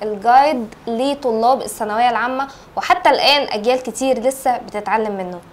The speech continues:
استخدم حسه الفني وعمل رواية اسمها إلى بيروتية، ومزج فيها بين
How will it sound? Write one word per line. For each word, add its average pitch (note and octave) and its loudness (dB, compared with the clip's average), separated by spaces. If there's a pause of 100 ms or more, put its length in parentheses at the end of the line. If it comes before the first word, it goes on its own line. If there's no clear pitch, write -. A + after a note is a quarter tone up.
(500)
استخدم G4 2
حسه F4 -2
الفني C#4+ 0 (560)
وعمل A3+ 2 (120)
رواية A#3 -2
اسمها A#3+ -8
إلى A3 -2 (160)
بيروتية، G#3 -4 (640)
ومزج C#4 2
فيها A#3+ -2
بين A#3 -2